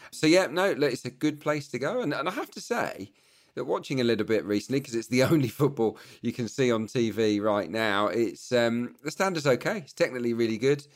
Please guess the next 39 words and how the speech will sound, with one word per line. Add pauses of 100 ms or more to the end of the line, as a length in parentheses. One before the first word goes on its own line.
(380)
Um,
some,
some
nice
football.
And
I
did
read
an
interview (360)
from
Simon
Cox,
who,
who
recently
left
Southend
to
go
there. (500)
And
he
said
it's
championship
level (960)
without
the
heat. (420)
So
<laughs>
he
says, (340)
because
it's
so
slow,